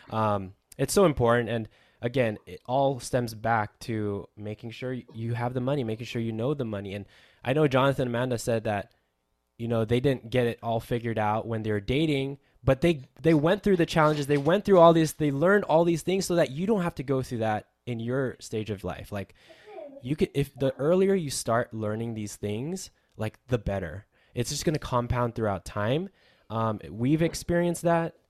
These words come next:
in our relationship, and I know they have. Like, investing yourself is, like, the, the next step. So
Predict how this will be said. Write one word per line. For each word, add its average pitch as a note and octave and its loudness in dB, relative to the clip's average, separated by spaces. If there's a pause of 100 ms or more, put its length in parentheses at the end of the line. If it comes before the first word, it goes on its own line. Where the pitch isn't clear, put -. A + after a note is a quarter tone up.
(100)
in A#2+ -6
our D3+ 0
relationship, F3 0
and A#2+ -2 (460)
I B2 -2
know C3+ 0
they B2+ 0
have. F3 2
Like, A#2 -2 (360)
investing C3+ 0
yourself C#3 0
is, A#2 -2
like, A2+ 0 (200)
the, A2+ 0
the G#2+ -2
next G#2 -2
step. F#2+ -2
So A2 2